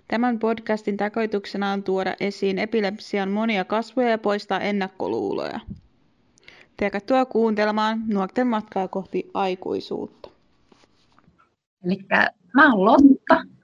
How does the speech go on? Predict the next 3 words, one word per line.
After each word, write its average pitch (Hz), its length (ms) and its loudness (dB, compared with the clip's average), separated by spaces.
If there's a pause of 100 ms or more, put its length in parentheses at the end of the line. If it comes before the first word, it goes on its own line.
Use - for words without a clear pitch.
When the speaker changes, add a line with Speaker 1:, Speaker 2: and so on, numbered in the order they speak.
(1160)
Speaker 2:
ja - 240 4 (300)
kaksikymmentäviisi 226 880 2
vuotta. 247 600 4